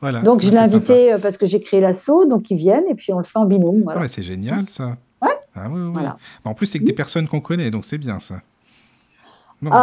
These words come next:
Speaker 1: voilà,
Speaker 2: puis c'est
Speaker 1: voilà.
Speaker 2: des personnes gentilles, hein.
Speaker 1: Oui, super
Speaker 2: Hein ?
Speaker 1: sympa et simple.
Speaker 2: <laughs>
Speaker 1: Tu vois, moi, j'adore, j'aime bien les gens, tu vois, j'adore les gens simples qui se prennent pas au sérieux tout le temps et,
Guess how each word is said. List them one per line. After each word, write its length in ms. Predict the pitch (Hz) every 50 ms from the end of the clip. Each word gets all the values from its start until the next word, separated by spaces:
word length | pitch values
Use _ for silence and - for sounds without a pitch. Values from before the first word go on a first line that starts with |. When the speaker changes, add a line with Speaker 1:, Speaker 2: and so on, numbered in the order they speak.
| 254
Speaker 1:
voilà, 40 | 254
Speaker 2:
puis 100 | 226 226 196
c'est 180 | - - 202
Speaker 1:
voilà. 140 | 185 180 190
Speaker 2:
des 60 | 185
personnes 340 | - 180 170 - 196 185 175
gentilles, 400 | 156 185 202 185 - 269 240 190
hein. 60 | 156 139
Speaker 1:
Oui, 240 | 147 156 160 156
super 300 | - - - 151 - -
Speaker 2:
Hein ? 40 | -
Speaker 1:
sympa 400 | - - 143 135 123 156 151 156
et 40 | 143
simple. 340 | - - 151 143 139 - 233
Speaker 2:
<laughs> 300 | 220 - - 262 - 226
Speaker 1:
Tu 60 | -
vois, 100 | - 294
moi, 40 | -
j'adore, 380 | 226 147 143 - 151 147 135 - 160
j'aime 140 | 156 147
bien 160 | 143 147 165 165
les 100 | 156 135
gens, 180 | 127 131 127 123
tu 120 | 123 -
vois, 80 | 127 135
j'adore 220 | 123 127 120 135
les 100 | 135 131
gens 180 | 120 127 120 127
simples 560 | 127 - - 147 143 147 143 123 - - 120
qui 160 | 117 - 123 110
se 60 | -
prennent 200 | - - 127 120
pas 100 | - 143
au 60 | 135 131
sérieux 280 | - - 120 123 127
tout 100 | 123 127 120
le 60 | 117 -
temps 320 | - 131 123 123 123 120
et, 220 | 110 104 104 92